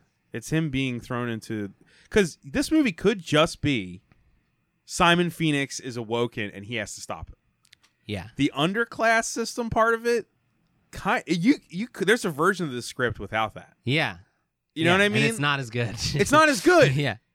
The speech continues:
Speaker 1: But there is a version of that movie. But, like, the fact that the movie's thoughtful enough and, and filled with, has enough heft
Speaker 2: Yeah.
Speaker 1: to include that.
Speaker 2: Yeah.
Speaker 1: He's thrown into this whole political
Speaker 2: Right.
Speaker 1: scam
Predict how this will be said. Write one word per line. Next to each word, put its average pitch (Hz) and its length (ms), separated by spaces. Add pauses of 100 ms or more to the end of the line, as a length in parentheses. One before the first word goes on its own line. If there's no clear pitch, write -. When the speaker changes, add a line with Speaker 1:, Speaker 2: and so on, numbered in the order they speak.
(160)
Speaker 1:
But 196 140
there 233 140
is 233 160
a 220 60
version 196 420
of 147 100
that 139 180
movie. 120 440
But, 139 280
like, 135 380 (140)
the 147 100
fact 165 340
that 165 160 (120)
the 135 120
movie's 139 380
thoughtful 143 480
enough 151 360
and, 123 200
and 110 260
filled 127 400
with, 147 220
has 127 260
enough 139 300
heft 160 420 (240)
Speaker 2:
Yeah. 123 260
Speaker 1:
to 101 100
include 156 480
that. 90 360
Speaker 2:
Yeah. 104 220 (260)
Speaker 1:
He's 196 300
thrown 175 280
into 170 200
this 143 180
whole 156 160
political 131 720 (340)
Speaker 2:
Right. 127 280
Speaker 1:
scam 98 380